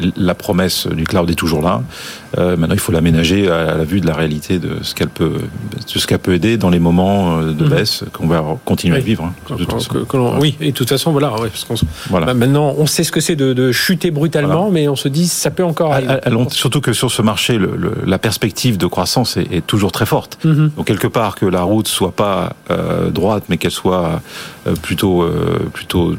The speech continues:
Speaker 1: plus tortueuse, c'est pas grave, parce
Speaker 2: Oui.
Speaker 1: que de toute façon, à la fin, ce sera toujours plus que ce qu'il y a maintenant. Donc, euh, ça devrait être
Speaker 2: Un enjeu important aussi, pour... Je reviens sur l'histoire des talents, des compétences, c'est un enjeu important aussi pour vous. Alors, voilà, de, de reformer, de réengager, euh,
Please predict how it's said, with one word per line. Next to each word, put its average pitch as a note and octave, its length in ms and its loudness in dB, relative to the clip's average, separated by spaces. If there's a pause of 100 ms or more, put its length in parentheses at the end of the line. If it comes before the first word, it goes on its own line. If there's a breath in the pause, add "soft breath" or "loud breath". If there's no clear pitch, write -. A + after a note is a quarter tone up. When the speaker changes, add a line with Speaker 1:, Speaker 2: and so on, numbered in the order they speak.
Speaker 1:
plus F#2 140 0
tortueuse, - 380 0
c'est - 580 -6
pas A2+ 100 2
grave, G#2 180 0
parce - 120 -2
Speaker 2:
Oui. D3 80 4
Speaker 1:
que - 20 4
de C3+ 120 0
toute E2 100 -4
façon, G2 240 0
à - 20 2
la F2 80 0
fin, A2+ 200 0
ce - 120 -4
sera - 160 -2
toujours F2 240 0
plus - 220 0
que - 100 0
ce - 80 -2
qu'il F2+ 140 0
y - 20 2
a E2 40 0
maintenant. D#2+ 360 0
Donc, E2+ 160 -2
euh, - 140 -10 (180)
ça - 160 -4
devrait D#2+ 240 2
être - 200 -6 (120)
Speaker 2:
Un G#3+ 140 4
enjeu A3+ 180 4
important G3+ 380 0
aussi, A3 200 0
pour... F3 160 2
Je C#3+ 120 0
reviens F#3 180 2
sur F#3 140 0
l'histoire D#3 260 2
des C#3+ 140 0
talents, C#3+ 380 2
des C#3+ 100 0
compétences, C#3 460 -2
c'est D3+ 60 2
un C#3 60 2
enjeu C#3 220 2
important D3 420 0
aussi D#3 220 0
pour D3 180 0
vous. D#3 240 4
Alors, C3+ 180 2 (460 loud breath)
voilà, C3 320 0
de, C#3 140 2
de B2+ 160 2
reformer, C#3+ 540 0
de C#3+ 80 2
réengager, C#3 680 2
euh, A#2+ 540 2